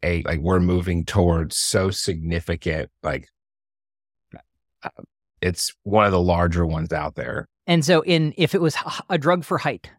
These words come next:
Speaker 2: the standard
Speaker 1: Mm-hmm.
Speaker 2: deviation in height is two point five inches for an American male. So, like, an S S R I in your first episode of depression is about a point five.
Speaker 1: <laughs>
Speaker 2: Abilify augmentation, point two.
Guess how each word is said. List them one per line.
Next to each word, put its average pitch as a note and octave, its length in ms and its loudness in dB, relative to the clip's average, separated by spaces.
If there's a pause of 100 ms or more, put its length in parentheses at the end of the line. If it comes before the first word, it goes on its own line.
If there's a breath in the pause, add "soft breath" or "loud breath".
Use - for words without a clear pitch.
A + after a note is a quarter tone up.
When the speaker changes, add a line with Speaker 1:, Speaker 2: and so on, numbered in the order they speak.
(220)
Speaker 2:
the C#3+ 60 -4
standard D3 340 0
Speaker 1:
Mm-hmm. C#3 80 0
Speaker 2:
deviation C3 300 0
in A#2+ 80 -2
height C#3 340 0
is B2 140 -6
two C3+ 160 -4
point A2+ 200 -6
five G#2+ 180 -4
inches F#2+ 360 -10
for - 100 -6
an G#2 60 -2
American F#2 320 -8
male. - 180 -16 (920)
So, F3 240 4
like, D#3 180 2
an F3+ 60 -2
S F3+ 200 0
S F#3 140 -2
R D#3+ 140 4
I C3 340 2
in C#3 160 -4
your A#2+ 140 -4
first - 400 -2
episode C3 340 0
of A#2+ 60 -2
depression A#2 380 -4
is G2+ 40 -8
about A2 140 -2
a G2 60 -6
point - 240 -6
five. - 280 -10 (640)
Speaker 1:
<laughs> - 360 -6
Speaker 2:
Abilify C#3 560 2
augmentation, A#2+ 640 -2
point G#2 200 -8
two. - 220 -12